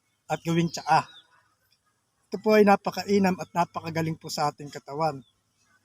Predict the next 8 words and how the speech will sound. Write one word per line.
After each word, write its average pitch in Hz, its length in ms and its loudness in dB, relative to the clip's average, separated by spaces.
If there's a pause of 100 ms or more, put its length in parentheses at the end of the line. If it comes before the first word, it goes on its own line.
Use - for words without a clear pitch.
(400)
Ang 156 160 -10
brack 180 240 6 (240)
po 196 320 2 (800)
ay 160 480 2
pwede 170 240 0
pong 170 160 -2
gawin 165 240 2
salad. 151 480 2